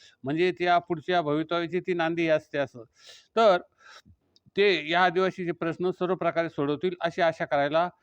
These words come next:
हरकत नाही. आपण त्यांना मंत्री झाल्याबद्दल त्यांचं अभिनंदन आमच्या या चॅनलतर्फे करणार आहोत. आणि, अ, आमचा हा, अ, एटीएम न्यू वर्ल्ड चॅनल संपूर्ण महाराष्ट्रामध्ये लाखोच्या संख्येने लोक बघत असतात. आपणही या चॅनलला बघून,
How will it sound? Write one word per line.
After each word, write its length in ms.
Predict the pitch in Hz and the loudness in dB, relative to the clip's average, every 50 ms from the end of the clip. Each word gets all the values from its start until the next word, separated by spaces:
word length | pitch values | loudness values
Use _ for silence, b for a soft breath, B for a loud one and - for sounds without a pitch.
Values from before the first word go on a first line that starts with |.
| _ _ _ _ - | _ _ _ _ -6
हरकत 300 | - 175 - 185 170 - | -4 0 0 0 -2 0
नाही. 120 | 160 147 143 | -2 -2 -2
आपण 280 | 143 143 - 190 180 | -2 -2 -2 -2 -2
त्यांना 240 | 175 185 170 170 170 | 0 0 0 0 0
मंत्री 300 | 160 165 160 160 - 170 | 0 0 -2 -2 -4 -4
झाल्याबद्दल 600 | 165 156 143 143 156 156 160 147 147 170 151 139 135 B B B B B B - | -2 0 2 2 0 0 -2 -4 -2 -2 -2 -2 -2 B B B B B B -8
त्यांचं 220 | 156 160 160 180 | -6 -4 0 0
अभिनंदन 520 | 165 160 165 170 170 170 160 156 156 165 | 2 2 2 2 2 2 0 0 -2 -4
आमच्या 280 | 151 156 160 165 - 202 | -4 -4 -4 -2 -2 -2
या 100 | 196 196 | -2 0
चॅनलतर्फे 540 | 196 175 170 165 156 139 151 - 135 - 151 | 0 0 0 -2 -4 -4 -8 -10 -8 -8 -6
करणार 300 | - 151 139 147 156 143 | -4 -4 -2 -2 0 0
आहोत. 260 | 160 170 170 160 151 - _ B B B B B B | 2 2 2 0 -4 -6 _ B B B B B B
आणि, 320 | 165 185 202 175 135 131 131 _ _ _ _ _ _ _ 135 147 | -2 0 0 0 -2 -4 -10 _ _ _ _ _ _ _ -12 -6
अ, 120 | 160 175 | -2 0
आमचा 520 | 165 156 156 139 143 160 175 185 220 214 | 2 2 2 2 0 -2 -2 0 0 0
हा, 240 | 185 175 170 165 160 - | 2 2 2 2 0 0
अ, 280 | - 156 151 147 147 139 | 0 2 4 4 4 2
एटीएम 400 | 139 165 180 175 - 214 202 202 | 0 -2 -4 -4 -4 -4 -4 -4
न्यू 140 | 202 202 196 | -2 -2 -2
वर्ल्ड 180 | 190 180 175 | -2 -2 -4
चॅनल 280 | 170 170 180 170 180 180 | -4 -4 -4 -2 -2 -4
संपूर्ण 400 | 170 - 165 160 151 170 160 165 | -4 -6 -8 -8 -6 -6 -4 -4
महाराष्ट्रामध्ये 760 | 170 160 160 160 160 156 - - 180 170 175 165 151 147 143 - _ _ _ _ - | -2 -2 0 -2 -2 -2 -4 -4 -4 -2 -2 -4 -4 -6 -8 -8 _ _ _ _ -4
लाखोच्या 440 | 135 156 160 - 202 196 156 190 185 | -2 -2 -2 0 -2 -2 0 -2 -2
संख्येने 440 | 170 175 151 147 165 196 196 190 180 | -2 -4 -4 -2 -2 -2 -2 0 0
लोक 180 | 185 185 165 | 0 0 0
बघत 260 | 156 170 160 165 160 156 | 0 0 0 0 0 0
असतात. 340 | 147 - - - 127 123 120 _ B B B B B B | -2 -2 -2 -4 -4 -4 -4 _ B B B B B B
आपणही 480 | - 151 - 202 196 185 165 165 165 160 | -6 -2 0 0 2 2 0 0 0 0
या 120 | 170 175 | 0 0
चॅनलला 420 | 170 - 185 170 170 170 165 160 160 | 0 0 -2 0 0 0 0 0 0
बघून, 420 | 143 147 156 147 160 151 139 131 | 0 0 -2 0 0 0 0 -2